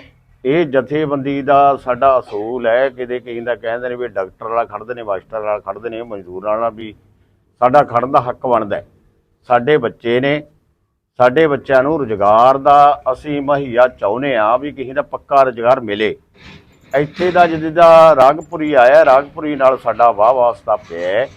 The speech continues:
ਅਸੀਂ ਇਹਨਾਂ ਦੇ ਨਾਲ ਖੜਿਆ, ਮੁੰਡਿਆਂ ਦੇ ਨਾਲ।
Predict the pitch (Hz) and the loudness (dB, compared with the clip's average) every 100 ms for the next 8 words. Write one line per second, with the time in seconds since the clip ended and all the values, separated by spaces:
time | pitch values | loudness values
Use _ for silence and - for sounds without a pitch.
0 | _ _ _ - 131 135 151 151 165 165 | _ _ _ -4 -4 -2 -4 2 2 4
1 | 147 120 113 120 - 107 127 135 117 107 | 2 4 4 2 -2 -4 -2 -4 -6 -2
2 | 107 104 104 101 92 92 110 143 139 | -2 -2 -8 -4 -2 0 2 0 0